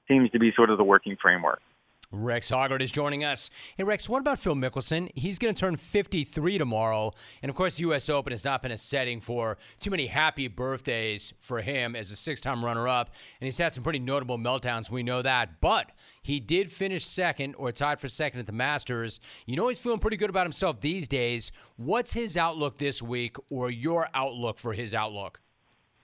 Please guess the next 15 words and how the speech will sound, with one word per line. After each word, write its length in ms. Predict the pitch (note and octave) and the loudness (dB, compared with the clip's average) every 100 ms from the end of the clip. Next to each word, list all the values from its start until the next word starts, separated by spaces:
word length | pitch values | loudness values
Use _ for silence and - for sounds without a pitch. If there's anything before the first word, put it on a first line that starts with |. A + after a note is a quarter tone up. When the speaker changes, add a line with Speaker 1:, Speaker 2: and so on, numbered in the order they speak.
| _ - - | _ -14 -6
Speaker 1:
I 140 | - C#3 - | 0 2 10
feel 160 | C#4 D#4 | 12 12
like 180 | G#3 - | 12 10
if 160 | D#3 A#2+ - - | 8 8 6 0
this 120 | C#3+ - | 0 2
would 140 | B2+ A#2+ | 4 4
have 160 | G2 | 6
been 220 | - A#2+ A2+ | 8 8 8
three 260 | A#2 A2+ | 6 6
years 220 | G2+ G#2+ G#2 | 6 4 4
ago, 300 | G2 F#2+ F2+ | 8 8 10
I 80 | A2+ | 10
would 120 | A2 | 8
have 40 | |
been 140 | G#2+ | 6